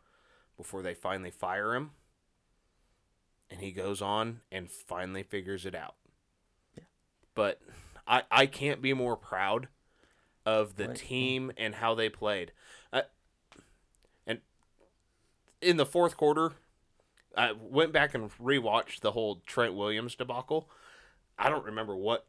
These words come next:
Speaker 1: corner that was that Trent Williams pulled the soul out of.
Speaker 2: It was a safety.
Speaker 1: Or safety, but he had a hold of Deebo Samuel's face mask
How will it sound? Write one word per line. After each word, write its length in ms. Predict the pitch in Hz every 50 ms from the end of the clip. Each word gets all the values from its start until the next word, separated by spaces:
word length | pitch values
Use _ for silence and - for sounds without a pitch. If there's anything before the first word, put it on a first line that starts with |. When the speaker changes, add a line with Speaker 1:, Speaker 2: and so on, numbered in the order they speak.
| _ -
Speaker 1:
corner 400 | - - 98 95 104 107 110 107 107
that 180 | 107 104 -
was 400 | 95 98 101 107 110 113 - - -
that 220 | 101 92 - -
Trent 300 | - - 120 107 95 82
Williams 560 | 104 104 107 107 107 104 101 92 - - - _ 87 90 76 - _ _ - - - - - _ _ _ _ -
pulled 280 | - - 120 117 113 101
the 100 | 110 -
soul 380 | - - 110 101 98 104 107
out 160 | 104 107 110
of. 180 | 110 110 117 - -
Speaker 2:
It 80 | - -
was 160 | 107 101 87
a 40 | -
safety. 380 | - - 85 - - - - _ _ _ _ -
Speaker 1:
Or 80 | 98 95
safety, 540 | - - 104 107 101 - 120 120 120 - _ _ - - - - _ _ _ _ _ _ _ _ _ -
but 280 | 107 127 113 - - _ _ - _ _ _ _
he 220 | - 143 196 254
had 180 | 254 247 185 135
a 80 | 120
hold 220 | 120 135 135 131 113
of 100 | 110 107
Deebo 360 | 120 123 127 131 120 110 98
Samuel's 540 | - - 120 117 117 117 110 98 90 90 -
face 380 | - - 117 143 185 - -
mask 400 | 123 - - - - - - -